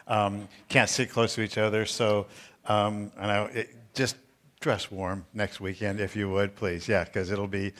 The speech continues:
it'll be a little chilly ag-, again as well. Hopefully, then we'll, we'll have it up and, uh, all that. One good thing is, though,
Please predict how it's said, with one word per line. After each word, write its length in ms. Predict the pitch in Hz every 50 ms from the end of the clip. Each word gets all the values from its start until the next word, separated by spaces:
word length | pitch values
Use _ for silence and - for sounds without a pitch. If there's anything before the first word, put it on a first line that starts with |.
| - - - - - - -
it'll 200 | - 107 104 101
be 300 | 95 104 104 101 98 101 -
a 100 | - 95
little 220 | 98 101 101 101 98
chilly 360 | 101 - 110 95 95 98 107
ag-, 200 | 101 95 92 98
again 260 | 104 98 87 98 92
as 80 | 87 90
well. 120 | 92 87 82
Hopefully, 360 | 117 151 147 190 190 175 139
then 320 | 110 123 139 151 165 123
we'll, 180 | 104 107 110 107
we'll 180 | - 101 92
have 160 | 101 110 101 104
it 80 | 104
up 200 | 110 123 - -
and, 240 | 92 90 90 85 -
uh, 160 | 104 95 95
all 120 | 92 92 98
that. 240 | 101 90 - - - - - - - -
One 200 | - 143 170 170
good 180 | 170 170 156 -
thing 260 | - 151 147 156 151
is, 240 | 143 139 147 127 135
though, 280 | 135 135 139 147 139